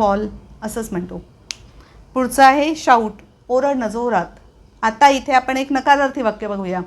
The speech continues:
जर आपल्याला म्हणायचं असेल, "ओरडू नको, ओरडू नको,"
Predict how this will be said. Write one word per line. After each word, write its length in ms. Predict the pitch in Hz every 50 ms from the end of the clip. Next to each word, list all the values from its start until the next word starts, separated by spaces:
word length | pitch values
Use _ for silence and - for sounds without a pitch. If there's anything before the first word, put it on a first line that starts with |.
| - _ 202
जर 140 | 233 269
आपल्याला 380 | 269 262 254 - 247 262 269 262
म्हणायचं 360 | 254 240 220 226 226 226 240
असेल, 200 | 233 233 262 269
"ओरडू 360 | 269 - 240 233 226 240 285
नको, 320 | 285 294 277 - 220 185 170 156 160 - _ _ _ _ _ _ - - - _ _ _ _ _
ओरडू 400 | - 240 240 240 247 240 285 294
नको," 360 | 285 277 269 254 262 - 185